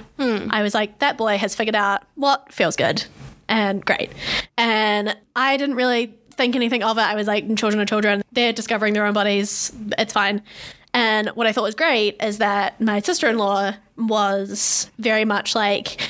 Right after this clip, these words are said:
Speaker 2: "Hey, buddy, you're all good, but, like, that's, that's something to do in, in your room when you're by yourself. And,
Speaker 1: Yeah,
Speaker 2: like,
Speaker 1: not
Speaker 2: it's
Speaker 1: in a
Speaker 2: okay in, in your bed.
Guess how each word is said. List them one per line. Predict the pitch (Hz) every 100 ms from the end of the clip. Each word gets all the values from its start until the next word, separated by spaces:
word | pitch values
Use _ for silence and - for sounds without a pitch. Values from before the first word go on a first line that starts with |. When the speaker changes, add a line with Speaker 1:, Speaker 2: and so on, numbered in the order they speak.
| -
Speaker 2:
"Hey, | -
buddy, | 359 330 320 320 320 - -
you're | 269 370 392
all |
good, | 330 285 277 277 254 - - - -
but, | 269 - -
like, | 262 254
that's, | 294 294 - - - -
that's | - 302 294
something | 302 285
to | 262
do | 254
in, | 247
in | 233 233
your | 226 214
room | 196 196 196 214 - - -
when | - 208
you're | 202
by | 208
yourself. | 208 208 196 202 - - - - -
And, | 214 214
Speaker 1:
Yeah, | 226 208
Speaker 2:
like, | 214
Speaker 1:
not | 220 220
Speaker 2:
it's |
Speaker 1:
in | 254
a |
Speaker 2:
okay | 226 311 294 -
in, | 254 254
in | 247 262
your | 370
bed. | 339 320 320 339